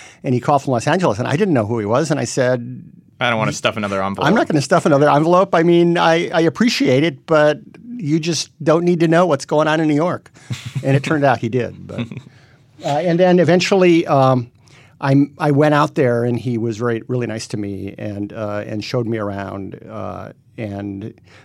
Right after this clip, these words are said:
Speaker 1: I got to see his house in Pasadena, and, uh, and we became friends gradually after that, especially after he moved to New York City in nineteen ninety-nine. So I
Speaker 2: Mm-hmm.
Speaker 1: probably met him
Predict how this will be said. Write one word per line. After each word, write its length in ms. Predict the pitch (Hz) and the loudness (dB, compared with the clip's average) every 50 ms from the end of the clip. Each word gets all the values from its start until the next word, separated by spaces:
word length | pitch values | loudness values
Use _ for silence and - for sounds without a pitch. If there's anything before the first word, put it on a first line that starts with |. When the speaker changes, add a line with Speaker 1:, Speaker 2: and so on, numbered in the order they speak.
| _ _ | _ _
Speaker 1:
I 80 | - 123 | -8 -8
got 160 | 113 117 - | -6 -6 -6
to 80 | - 123 | -8 -8
see 140 | - - 120 | -6 -6 -6
his 120 | 113 - | -6 -6
house 360 | - 120 107 101 104 104 - 120 | -6 -6 -6 -6 -6 -8 -6 -8
in 80 | 113 | -8
Pasadena, 840 | - 110 110 - - 110 98 101 98 98 98 98 101 98 98 98 - - | -6 -8 -10 -10 -10 -8 -8 -8 -8 -8 -8 -8 -8 -8 -10 -10 -12 -12
and, 380 | 127 113 104 101 104 104 - | -12 -10 -10 -8 -8 -10 -10
uh, 260 | 107 107 107 110 110 113 | -8 -8 -6 -6 -6 -6
and 180 | 120 135 147 156 | -4 -2 0 0
we 100 | 156 165 | 0 0
became 320 | 160 175 - 180 175 175 175 | -2 -2 0 0 2 2 0
friends 480 | 175 - 196 190 180 147 113 107 104 - | 0 0 0 0 0 0 -2 -2 -4 -4
gradually 640 | - 117 117 120 117 - 127 117 107 104 107 107 | -4 -2 -2 -4 -4 -6 -8 -6 -6 -6 -8 -6
after 280 | 113 113 113 - - 110 | -8 -8 -6 -6 -8 -8
that, 200 | 92 98 98 110 | -8 -8 -10 -12
especially 640 | - - - 180 185 180 - 175 147 135 120 - - - - - - _ _ | -12 -6 -4 -4 -2 -2 -2 -2 -2 -2 -2 -4 -8 -16 -20 -20 -20 _ _
after 280 | - 131 117 - - 123 | -4 -4 -4 -4 -6 -4
he 140 | 117 123 117 | -2 -2 0
moved 460 | 104 113 135 143 135 123 117 104 101 - _ - | 2 2 4 4 4 2 2 -2 -6 -12 _ -12
to 200 | - - 123 104 | -6 -4 -4 -2
New 140 | 95 117 113 | -2 -2 -2
York 260 | 110 101 95 - - | -2 -4 -6 -10 -12
City 360 | - - 139 113 107 101 98 | -8 -6 -6 -6 -6 -8 -8
in 80 | 98 87 | -8 -6
nineteen 360 | 107 107 107 - - 107 98 | -6 -6 -8 -8 -10 -10 -10
ninety-nine. 640 | 95 92 92 92 90 90 95 98 98 92 92 90 - | -10 -10 -10 -10 -10 -10 -8 -8 -8 -10 -10 -12 -8
So 140 | - 131 | -4 -2
I 60 | 131 131 | -2 0
Speaker 2:
Mm-hmm. 60 | - | 0
Speaker 1:
probably 260 | - 165 156 143 135 127 | -2 -2 -2 -2 -2 0
met 200 | 117 123 120 120 | 0 0 0 0
him 280 | 117 113 110 107 104 | 0 -2 -2 -4 -6